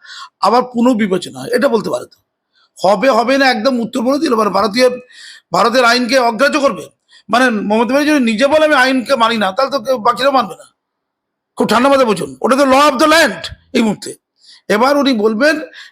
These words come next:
"এই আইনটার আবার পুনরায় সংস্কার চাই, সংশোধন চাই, এই আইনটা মনের মতো হয়নি", বলতে পারে। এটা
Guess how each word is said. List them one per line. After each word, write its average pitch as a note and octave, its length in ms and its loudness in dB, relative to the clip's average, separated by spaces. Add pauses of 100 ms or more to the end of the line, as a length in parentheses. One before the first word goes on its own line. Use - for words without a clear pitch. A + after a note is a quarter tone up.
"এই A#3+ 180 2
আইনটার A3 440 0
আবার A#3+ 440 2
পুনরায় D4+ 300 2
সংস্কার - 380 -4
চাই, - 160 -12 (560)
সংশোধন G3+ 500 2
চাই, C#3 200 -6 (400)
এই G#3+ 100 0
আইনটা A#3 280 2
মনের A3 240 2
মতো G3 200 0
হয়নি", F#3 160 0
বলতে A#3+ 200 2
পারে। C#3+ 160 -2
এটা - 160 -16